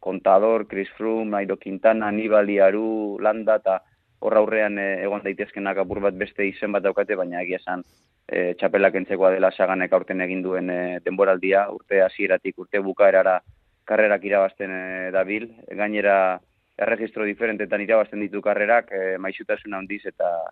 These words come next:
eta nik uste dut beste gauza positibo bat daukala, ez?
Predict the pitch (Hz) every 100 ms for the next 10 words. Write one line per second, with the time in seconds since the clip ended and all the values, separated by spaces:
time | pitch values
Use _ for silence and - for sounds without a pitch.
0 | _ - - 90 90 - - 98 95 _
1 | _ _ _ _ _ - 110 - 110 107
2 | 101 95 - _ _ _ _ _ _ -
3 | 117 107 113 - 104 101 107 104 104 101
4 | 110 101 110